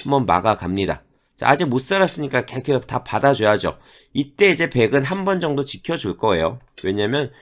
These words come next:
이걸 찝어서 요 팔 번, 구 번 위아래 양쪽 끊어가는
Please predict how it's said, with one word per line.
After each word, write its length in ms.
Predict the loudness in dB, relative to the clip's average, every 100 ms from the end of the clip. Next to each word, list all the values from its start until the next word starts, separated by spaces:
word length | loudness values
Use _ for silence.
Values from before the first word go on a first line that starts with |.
| _ -6
이걸 300 | 0 2 2
찝어서 760 | -2 2 2 4 6 6 6 -4 _ -4
요 280 | 0 2 0
팔 260 | 0 0 2
번, 220 | -2 -4
구 140 | -4
번 260 | 2 2 0
위아래 500 | -2 4 6 6 4
양쪽 360 | 2 0 -6 -8
끊어가는 600 | -2 2 4 4 2